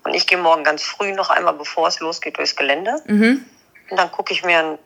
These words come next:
Speaker 1: hier und da noch welche an oder was auf dem Monitor. Das ist noch nicht ganz klar wegen Social Distance,
Speaker 2: Ach so.
Speaker 1: wer da welchen Monitor angucken darf. Und dann geht's los.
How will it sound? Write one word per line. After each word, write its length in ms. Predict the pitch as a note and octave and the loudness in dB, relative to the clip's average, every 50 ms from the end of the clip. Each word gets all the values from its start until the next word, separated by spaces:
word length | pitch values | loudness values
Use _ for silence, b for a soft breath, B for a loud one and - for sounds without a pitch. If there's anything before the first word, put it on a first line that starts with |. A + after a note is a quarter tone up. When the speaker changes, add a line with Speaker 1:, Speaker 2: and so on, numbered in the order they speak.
| _ _ - | _ _ -16
Speaker 1:
hier 220 | - E3+ F3 E3 | -8 -4 -2 -2
und 140 | E3 D#3+ - | 0 2 4
da 140 | - - D#3 | 4 4 4
noch 180 | - - - | 2 0 0
welche 280 | - D3+ D3+ - - - - | -2 -2 0 -2 0 0 0
an 140 | - G3 G3 | 0 0 0
oder 240 | F3+ D3+ D3+ - - | 0 0 0 0 0
was 160 | D3+ D#3 - | -2 -2 -2
auf 140 | - - - | -2 -4 -6
dem 120 | D#3 D#3 | -6 -4
Monitor. 500 | D#3+ F3 F3+ F#3+ G3 G3 - - G3+ G3 | -4 -4 -4 -4 -4 -6 -2 0 2 2
Das 200 | G3 E3+ D#3 - | 2 0 -2 -4
ist 100 | - - | -4 -2
noch 80 | E3 D#3 | -2 -2
nicht 160 | D#3 - - | -2 -2 -2
ganz 240 | - D3+ D3 - - | -2 -2 -2 -4 -4
klar 280 | - E3+ E3 D#3+ D#3 | -2 0 0 0 -2
wegen 140 | D#3 D3 C#3+ | -4 -8 -8
Social 480 | C#3+ - - D#3 D#3+ - - - D3 D3 | -8 -4 -4 -4 -4 -4 -4 -4 -6 -6
Distance, 680 | - D#3+ D#3+ - - - G3 F3+ E3+ - - - B B B B B B B B B B | -4 -6 -6 -6 -6 -6 -6 -6 -6 -6 -8 -8 B B B B B B B B B B
Speaker 2:
Ach 60 | F#3 | -2
so. 260 | E3+ - G3 F#3+ F3 D#3 D#3 - - - | -2 0 0 -2 -2 -4 -6 -10 -6 -2
Speaker 1:
wer 180 | - D#3+ F3+ F3+ | 0 0 2 2
da 140 | E3 D#3 D3 - | 2 0 0 0
welchen 240 | - E3 - F3 | -4 -4 -6 -8
Monitor 480 | E3+ E3 F#3 G3 G#3 G3+ - G3 F3+ - | -4 -2 -2 0 -2 0 0 0 0 0
angucken 400 | G3 - - - G#3+ - G#3 G3+ | -2 -6 -6 -8 -6 -6 -4 0
darf. 400 | G3 G3+ G3+ G#3 G3 - - - - _ _ _ _ - | 2 4 4 4 2 0 -6 -12 -18 _ _ _ _ 0
Und 80 | F#3+ E3+ | 2 2
dann 100 | D#3 D3 | 4 4
geht's 180 | D#3 D#3 - | 2 2 0
los. 280 | - F#3+ - - - | 0 -2 -2 -4 -8